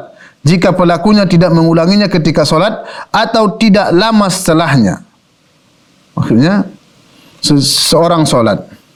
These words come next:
kemudian dia lupa rukun salat umpamanya, seperti, eh, ruku.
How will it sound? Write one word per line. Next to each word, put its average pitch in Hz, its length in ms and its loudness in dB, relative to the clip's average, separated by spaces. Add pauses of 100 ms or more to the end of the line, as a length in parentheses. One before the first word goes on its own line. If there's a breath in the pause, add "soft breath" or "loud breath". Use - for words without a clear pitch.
(520 loud breath)
kemudian 156 320 0
dia 165 160 2
lupa 165 640 0
rukun 160 400 2
salat 113 320 0
umpamanya, 95 320 0
seperti, 165 640 0 (480 loud breath)
eh, 135 240 -2
ruku. 165 480 -2